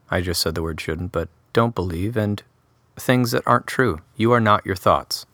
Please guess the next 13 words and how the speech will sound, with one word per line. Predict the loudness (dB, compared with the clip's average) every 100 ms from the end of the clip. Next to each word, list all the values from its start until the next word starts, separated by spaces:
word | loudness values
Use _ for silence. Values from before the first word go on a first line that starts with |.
| _
Thoughts | 0 4 4 2 -8 -12 -6
just | -2 -2 -2
happen | 0 0 -2
spontaneously | -2 -2 -2 -2 -4 -2 -4 -2 -2
because | -4 -4 -2
you | -2
have | -2
a |
brain. | 0 0 0 -6 -14 _ _ _ _ _ _ _ _ _ _ _ _ _ _ _ _ _ _ _ _ _ _
Just | -2 -2 4
notice | 4 4 0
the | 0
thoughts. | 2 2 0 -6 -8